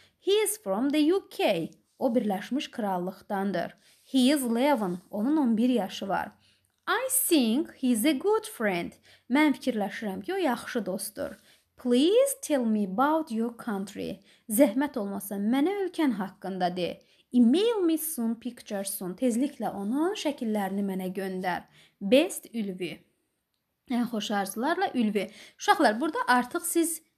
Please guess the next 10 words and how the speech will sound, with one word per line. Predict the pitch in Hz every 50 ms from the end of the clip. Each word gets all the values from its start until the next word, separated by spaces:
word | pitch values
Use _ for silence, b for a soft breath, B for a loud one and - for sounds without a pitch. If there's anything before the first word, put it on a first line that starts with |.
| _ -
e, | 220 220
demək | 202 220 247 269 294 285
olar | 269 240 233 220 214
ki, | - - 359 370 -
yuxarıda | 233 226 247 - 285 269 247 262 311 269
verilmiş | 262 240 226 220 208 202 202 214 285 302 - - _ _ _ _ _
sualların | - - - 233 226 226 214 208 214 262 269
cavablarını | 247 214 202 190 196 - 190 185 196 269 269
tapmaq | - 262 233 - 240 277 277 -
mümkündür. | 254 220 208 214 - 202 196 190 190 180 180